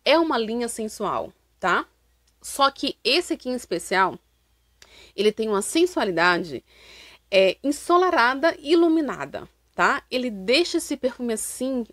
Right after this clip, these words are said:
mais quente, tá? E ele consegue ser, sim, um perfume diurno,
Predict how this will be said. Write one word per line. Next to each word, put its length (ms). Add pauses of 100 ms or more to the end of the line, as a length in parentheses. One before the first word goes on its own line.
mais 360
quente, 840 (260)
tá? 300 (500)
E 120
ele 100
consegue 500
ser, 240
sim, 480
um 120
perfume 420
diurno, 680